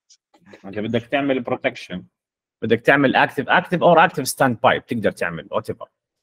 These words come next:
بس احنا فعليًا عشان، عشان ما يصير في، آه، آه، خلينا نقول عملية،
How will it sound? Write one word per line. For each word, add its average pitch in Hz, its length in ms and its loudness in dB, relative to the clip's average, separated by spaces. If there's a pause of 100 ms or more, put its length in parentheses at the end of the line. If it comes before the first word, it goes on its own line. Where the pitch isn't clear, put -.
(300)
بس 131 140 -8
احنا 156 200 0
فعليًا 160 480 2
عشان، 143 580 -2
عشان 139 180 -4
ما 151 140 0
يصير 180 260 -2
في، 135 360 -2 (520)
آه، 101 240 2
آه، 87 500 -2
خلينا 107 260 -6
نقول 107 400 -4
عملية، 104 420 -2